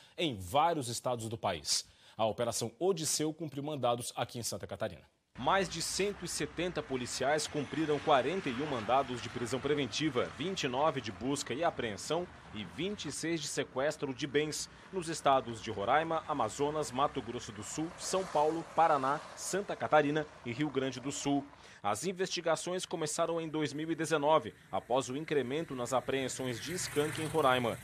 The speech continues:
De acordo com a polícia, apurações apontavam para um único fornecedor, que seria o principal suspeito de distribuir as drogas. O inquérito revelou que este homem seria o líder de uma organização criminosa que transportava drogas vindas de cidades fronteiriças do país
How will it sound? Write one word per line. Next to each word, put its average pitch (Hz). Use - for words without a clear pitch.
De 107
acordo 117
com 117
a 113
polícia, 151
apurações 139
apontavam 156
para 156
um 160
único 214
fornecedor, 175
que 233
seria 180
o 156
principal 151
suspeito 175
de 151
distribuir 165
as 139
drogas. 104
O 104
inquérito 135
revelou 123
que 123
este 180
homem 165
seria 214
o 180
líder 156
de 143
uma 143
organização 151
criminosa 156
que 127
transportava 131
drogas 127
vindas 131
de 110
cidades 120
fronteiriças 160
do 123
país 151